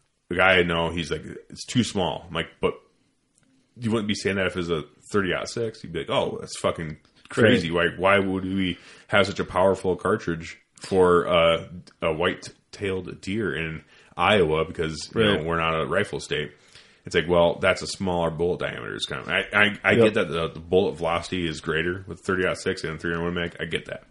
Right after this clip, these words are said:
Speaker 1: I know that all plays a part in killing factors. I
Speaker 2: Right.
Speaker 1: get that. But what I'm saying is, when you're talking specifically about bullet diameter, a thirty-five caliber is plenty big. It's
Speaker 2: Oh,
Speaker 1: actually
Speaker 2: certainly.
Speaker 1: considered, like, a large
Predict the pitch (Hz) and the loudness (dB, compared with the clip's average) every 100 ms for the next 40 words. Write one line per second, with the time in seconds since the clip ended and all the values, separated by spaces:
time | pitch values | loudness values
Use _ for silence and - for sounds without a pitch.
0 | _ 90 90 90 92 - 87 90 90 87 | _ -2 0 0 0 2 4 4 2 -4
1 | 80 90 80 73 - - - _ 82 78 | -2 -2 -2 -4 -10 -20 -20 _ -2 -2
2 | 76 73 - 87 80 - 76 - 50 - | -2 -10 -2 -2 -2 -6 -6 -6 -14 -4
3 | 113 101 - 78 - - _ _ _ _ | -2 0 -2 -6 -8 -12 _ _ _ _
4 | 110 - - 87 78 - 87 80 78 80 | 4 4 -2 -4 -2 2 2 2 -4 -10
5 | - 85 80 69 98 92 85 - 80 104 | -6 -4 -4 -2 0 0 -2 -8 -4 -4
6 | 98 - 92 90 - - 87 85 - 64 | -4 -2 0 0 -2 2 4 4 2 -2
7 | 78 78 73 52 62 - _ _ _ _ | -2 -2 -4 -8 -8 -10 _ _ _ _
8 | - - 117 110 95 90 85 - 76 73 | -10 2 4 4 4 2 2 0 -2 0
9 | 62 67 - - 95 87 82 76 67 - | -4 -8 -14 -8 -4 -4 -6 -8 -8 -10
10 | - 76 - 143 92 - 98 92 92 - | -14 -12 4 6 6 0 2 2 2 -2
11 | 82 - 78 78 - 76 73 73 76 73 | -4 -2 -2 -2 -4 -4 -4 -2 -2 -2
12 | 73 73 | -6 -12